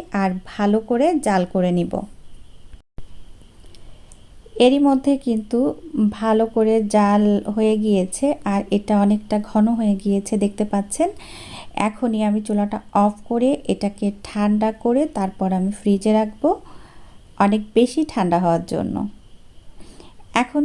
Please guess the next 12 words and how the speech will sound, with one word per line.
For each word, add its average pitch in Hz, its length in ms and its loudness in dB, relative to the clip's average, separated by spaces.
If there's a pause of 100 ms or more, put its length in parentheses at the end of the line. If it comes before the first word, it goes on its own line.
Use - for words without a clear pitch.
চলে 247 260 2
আসলাম 262 260 -2 (180)
চিড়াকে 214 460 2
রেডি 185 240 0
করার 190 300 2
জন্য। 196 160 0 (640)
তো 208 60 2 (260)
এখানে 262 320 0 (140)
আমি 254 140 4 (100)
হচ্ছে 247 340 -4 (460)
তিন 269 180 6 (100)
মুঠ 240 120 2